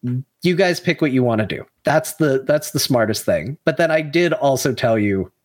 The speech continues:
if you stop in the middle of the red pill choice, the chat is going to have a fit.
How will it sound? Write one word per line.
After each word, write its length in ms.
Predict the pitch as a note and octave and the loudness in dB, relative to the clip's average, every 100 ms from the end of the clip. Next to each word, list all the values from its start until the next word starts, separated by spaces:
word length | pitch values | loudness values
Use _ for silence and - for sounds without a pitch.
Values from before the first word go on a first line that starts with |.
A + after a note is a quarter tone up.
| _ _ _ _ _ - | _ _ _ _ _ -2
if 200 | D#3 D3 | 0 2
you 140 | C#3+ | 0
stop 500 | B2+ - D#3 D#3 D#3 | 2 0 0 0 0
in 80 | D#3+ | -2
the 60 | C#3+ | 0
middle 560 | C3+ C3 B2 A#2 B2+ - | 2 2 2 0 -4 -6
of 200 | A2+ A2+ | -2 0
the 80 | A#2 | 0
red 260 | A2 G2 | 0 -2
pill 180 | - G2 | -4 -4
choice, 520 | G2+ A2+ F#2 F#2 - - _ | -2 -2 0 -2 -6 -16 _
the 80 | G#2+ | -4
chat 400 | - - G2 F#2+ | 0 0 0 -2
is 140 | G#2+ G2+ | -4 0
going 280 | G#2+ F#2 F2+ | 0 0 0
to 120 | G2+ | 0
have 320 | - F2 - - | 2 -2 -2 -10
a 40 | |
fit. 520 | - - - - - | -10 -4 -4 -4 -12